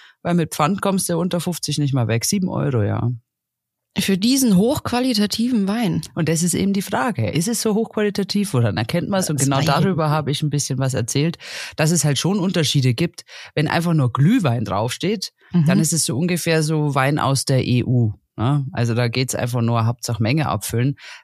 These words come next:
Speaker 1: Bei
Speaker 2: Mhm.
Speaker 1: deutschen Glühwein sind wir schon wie Wein aus Deutschland, da kommt zumindest der Wein aus den Gärten innerhalb von Deutschland.
Speaker 2: Mhm.
Speaker 1: Und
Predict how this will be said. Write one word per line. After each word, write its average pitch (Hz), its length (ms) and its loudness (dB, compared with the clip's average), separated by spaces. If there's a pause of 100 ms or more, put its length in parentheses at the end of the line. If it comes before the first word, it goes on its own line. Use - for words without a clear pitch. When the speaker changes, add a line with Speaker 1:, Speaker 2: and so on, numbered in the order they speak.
Speaker 1:
Bei 117 160 2
Speaker 2:
Mhm. 180 280 4
Speaker 1:
deutschen 131 520 0
Glühwein 202 480 -2
sind 185 160 -2
wir 170 100 0
schon 151 480 0
wie 131 360 0 (100)
Wein 117 240 0
aus - 300 -4
Deutschland, 165 500 -2
da 139 80 -2
kommt 143 240 -4
zumindest 143 640 -2
der 110 220 -6
Wein 120 420 0
aus 131 400 -2
den 117 200 -4
Gärten 120 420 -2
innerhalb 120 420 0
von 104 160 -4
Deutschland. 180 560 -2 (280)
Speaker 2:
Mhm. 180 300 2
Speaker 1:
Und 165 280 -2